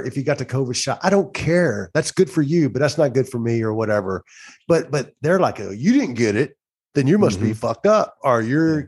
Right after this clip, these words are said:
Speaker 1: you don't care about me. You're afraid that you're trying to kill me 'cause you didn't get the shot or whatever." Nah, man, that's what I'm doing. Because if I didn't get the flu shot, we wouldn't be talking about this right now.
Speaker 2: Mm-hmm.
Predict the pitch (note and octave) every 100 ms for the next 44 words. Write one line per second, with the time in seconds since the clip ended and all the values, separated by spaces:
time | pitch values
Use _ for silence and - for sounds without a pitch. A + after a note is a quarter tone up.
0 | C#3+ D#3+ F#3+ - C#3+ C3+ D3 A#2 C3+ F#3+
1 | C#3 C3+ - D3+ C3 C3+ D3+ C#3+ E3+ B2
2 | - E3+ C3 F3 A#2+ G2+ D3+ C3+ C3+ G#2
3 | - D#3+ B2+ G#2+ G#2+ G#2 F#2+ G#2 - -
4 | - _ G2+ B2 C3+ G2+ G2+ A#2+ C3+ A#2+
5 | A2 C3+ G#2+ - G#2 B2+ C#3 C3 C3 A#2+
6 | - F3+ - C#3+ A#2+ A#2+ C3 C3 C3 A#2+
7 | C#3 F3+ F#3 G#2+ F#2 - F2 - E2 -
8 | E2+ G2 F2+